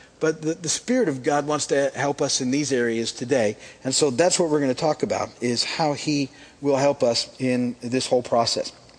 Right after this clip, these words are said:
So before we move into that part of the message, I just, uh, I had a few things, uh, and, and I was, I was thinking about the English language, which I mess up all the time, but, uh, how fascinating the English language is.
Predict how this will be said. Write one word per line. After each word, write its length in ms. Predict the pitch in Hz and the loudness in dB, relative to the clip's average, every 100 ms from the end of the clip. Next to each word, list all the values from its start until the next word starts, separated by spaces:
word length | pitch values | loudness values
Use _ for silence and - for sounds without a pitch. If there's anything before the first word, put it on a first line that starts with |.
| - _ _ - - | -20 _ _ -18 -4
So 120 | 180 | 0
before 340 | 202 - 220 | 0 2 4
we 120 | 220 202 | 4 4
move 180 | 196 | 2
into 200 | 175 165 | 2 4
that 200 | 151 151 | 4 2
part 160 | - 151 | 2 2
of 60 | 135 | 2
the 60 | |
message, 380 | 131 127 123 - - - - - | 2 0 -4 -10 -18 -20 -20 -4
I 100 | 139 | -2
just, 300 | 151 175 - | 2 0 4
uh, 180 | 147 117 - - - - | 4 2 -2 -18 -18 -4
I 60 | 147 | 0
had 140 | 160 | 0
a 40 | |
few 180 | 147 160 | 0 -2
things, 400 | - 139 135 - - - - | 0 0 0 -4 -10 -18 -4
uh, 40 | |
and, 520 | 135 135 131 135 131 - | -2 0 0 0 -2 -4
and 240 | 127 127 | -4 0
I 140 | 127 127 | 0 0
was, 280 | 123 - 135 | -4 -6 -8
I 40 | |
was 160 | 127 - | -6 -4
thinking 280 | 156 147 | -4 -2
about 360 | 131 131 127 127 - - - | 0 0 0 -4 -12 -16 -4
the 160 | 147 | -2
English 300 | 156 143 131 | 0 0 0
language, 520 | 131 135 117 117 - | 0 0 0 -2 -4
which 200 | 127 - | -8 -2
I 180 | 120 113 110 - 123 | -2 -2 -6 -14 -4
mess 240 | 131 - | -2 0
up 140 | 131 | 2
all 100 | 120 | 2
the 100 | 110 | 0
time, 300 | 107 113 110 - - - - | -4 -6 -8 -12 -20 -10 -2
but, 220 | 139 147 | 0 2
uh, 100 | 127 | 2
how 160 | 156 | 2
fascinating 680 | 151 160 165 - 147 131 131 | 2 2 0 0 0 2 2
the 80 | 127 | 2
English 260 | 131 127 - | 2 0 0
language 320 | 131 127 110 | 0 0 0
is. 220 | 113 - | -2 -2